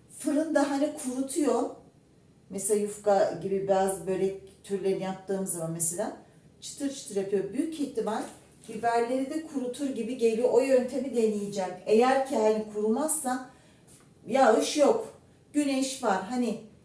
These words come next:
bekleyeceğim. Kurumazsa fırınlayacağım arkadaşımızın dediği gibi. Fazla poşette koyalım. Hı. Baksanıza. Dört poşet oldu böyle. Allah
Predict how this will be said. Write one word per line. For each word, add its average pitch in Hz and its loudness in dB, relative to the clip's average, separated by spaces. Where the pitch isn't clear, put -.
bekleyeceğim. 240 0
Kurumazsa 320 0
fırınlayacağım 247 2
arkadaşımızın 220 -2
dediği 202 -2
gibi. 170 -6
Fazla 202 -6
poşette 214 -12
koyalım. 233 0
Hı. 311 -12
Baksanıza. 247 -4
Dört 294 4
poşet 269 -6
oldu 226 0
böyle. 170 0
Allah 185 -2